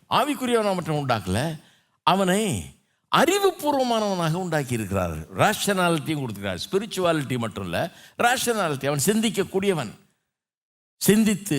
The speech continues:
ஆராய்ந்து அலசி காரியங்களை புரிந்து கொள்ளக்கூடியவன்.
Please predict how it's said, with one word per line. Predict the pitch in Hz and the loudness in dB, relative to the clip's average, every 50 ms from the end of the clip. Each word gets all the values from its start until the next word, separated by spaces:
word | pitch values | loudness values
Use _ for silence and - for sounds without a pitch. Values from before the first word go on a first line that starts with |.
| 127 117 | 2 2
ஆராய்ந்து | 120 139 185 220 226 214 208 196 190 170 156 | 4 4 4 4 4 4 2 2 2 2 2
அலசி | 143 160 202 226 214 - - - 170 147 120 98 - - - _ _ | 2 4 4 4 2 2 2 0 0 0 0 -2 -6 -10 -20 _ _
காரியங்களை | - 185 214 214 220 214 190 151 | 2 4 4 4 4 2 2 0
புரிந்து | - - 202 233 226 226 | 0 0 0 0 2 2
கொள்ளக்கூடியவன். | 214 214 214 208 185 220 226 226 214 208 180 139 104 | 2 2 2 0 -2 -2 -2 0 0 0 0 -2 -6